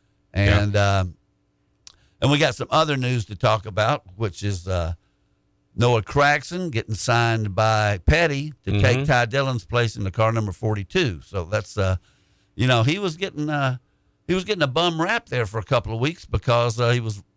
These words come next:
Speaker 1: wrecking people, and, and, uh, a lot of his competitors in the Xfinity Series, where he drives that number nine for, uh,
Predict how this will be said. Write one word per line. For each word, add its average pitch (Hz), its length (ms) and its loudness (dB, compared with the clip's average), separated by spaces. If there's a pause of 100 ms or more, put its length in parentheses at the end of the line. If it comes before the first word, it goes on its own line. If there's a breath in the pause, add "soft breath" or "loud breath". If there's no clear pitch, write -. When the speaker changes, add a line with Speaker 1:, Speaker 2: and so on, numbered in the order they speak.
(120)
Speaker 1:
wrecking 135 420 0
people, 143 460 0
and, 101 220 -2 (720)
and, 110 300 2
uh, 98 540 -2
a 110 140 0
lot 131 220 2
of 120 120 0
his 123 220 0
competitors 123 640 0
in 123 80 -4
the 117 60 -8
Xfinity 123 600 -4
Series, 127 680 -2 (480)
where 110 160 0
he 120 120 2
drives 110 320 0
that 110 240 -6
number 117 300 0
nine 117 480 2
for, 101 260 -2
uh, 92 220 -2